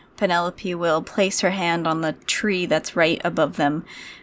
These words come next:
as we bury them very close to trees and their roots. And she's going to, uh, she's going to begin her eight-hour plant growth spell, which will bring vitality back into the area for one year.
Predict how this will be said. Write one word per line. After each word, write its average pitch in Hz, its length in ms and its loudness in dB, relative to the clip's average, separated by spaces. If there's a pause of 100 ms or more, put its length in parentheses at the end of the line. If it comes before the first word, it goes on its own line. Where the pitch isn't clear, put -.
as 170 200 0
we 160 200 2
bury 165 420 4
them 156 180 0
very 156 200 0
close 160 380 -2
to - 100 -6
trees 156 400 -2
and 156 100 0
their - 140 0
roots. - 480 0 (480)
And 170 280 0
she's - 220 0
going 175 360 0
to, 160 540 -2 (680)
uh, 220 220 0
she's 233 280 -6
going 220 200 -6
to - 160 -8
begin 180 720 -6 (840)
her 190 300 -2
eight-hour 180 800 0 (520)
plant 277 360 0
growth 185 540 -2
spell, 160 680 0
which 180 200 -4
will 175 80 -2
bring 175 260 -2
vitality 165 680 -4
back - 500 -6
into - 240 -6
the - 160 -4
area - 380 2
for - 200 -2
one 214 280 2
year. - 360 0